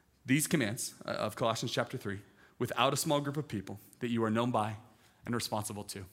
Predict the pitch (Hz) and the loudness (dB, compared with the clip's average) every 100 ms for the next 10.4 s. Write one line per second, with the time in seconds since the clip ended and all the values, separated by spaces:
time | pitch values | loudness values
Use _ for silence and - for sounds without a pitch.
0 | _ _ - _ _ _ - 113 - 131 | _ _ -20 _ _ _ -8 -4 2 4
1 | 151 139 113 - - - _ _ - - | 6 4 0 -6 -18 -20 _ _ -20 -4
2 | 123 120 151 156 170 147 123 131 147 151 | 0 4 4 2 2 2 2 0 2 0
3 | 143 - 120 123 131 151 135 127 127 - | -2 -4 -2 -2 -2 0 0 0 -4 -4
4 | 113 - 120 - 107 113 _ - - - | -6 -6 -6 -8 -8 -10 _ -20 -20 -8
5 | 123 113 113 120 156 156 180 170 160 127 | -4 -2 -2 0 0 0 0 2 2 2
6 | 139 151 143 151 135 131 135 131 127 - | 2 2 0 -4 -2 0 0 -2 -2 2
7 | 120 131 - 139 - 120 113 113 123 127 | 2 2 -2 -4 -4 -4 -4 -2 0 0
8 | 131 131 127 123 - 123 131 123 135 - | 0 0 2 -2 -2 -4 0 0 0 -2
9 | 156 113 123 - 151 - - 139 127 - | -4 -4 -6 -6 -4 -4 -4 -4 -6 -6
10 | 123 113 - | -6 -4 -6